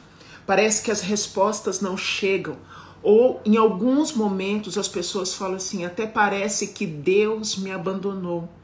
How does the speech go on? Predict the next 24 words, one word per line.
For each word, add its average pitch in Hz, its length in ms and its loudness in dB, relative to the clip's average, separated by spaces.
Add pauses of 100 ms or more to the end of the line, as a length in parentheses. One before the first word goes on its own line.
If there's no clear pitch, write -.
(640)
né? 208 380 -6 (360)
E 208 180 2
aí 208 140 4
eu 220 120 8
gosto 214 320 2
sempre 392 420 -2
de - 140 -4
pensar 196 800 -4 (140)
o 180 60 -10
primeiro 214 500 2
milagre 208 580 2
de 196 160 -4
Jesus. 165 800 -4 (420)
O 202 120 2
primeiro 214 680 6
milagre 208 600 2
de 185 120 -4
Jesus 190 560 -2
foi 214 200 0
nas, 202 320 0
as 190 140 -4
bodas 208 360 0
de 202 80 -4
Caná. 196 600 -4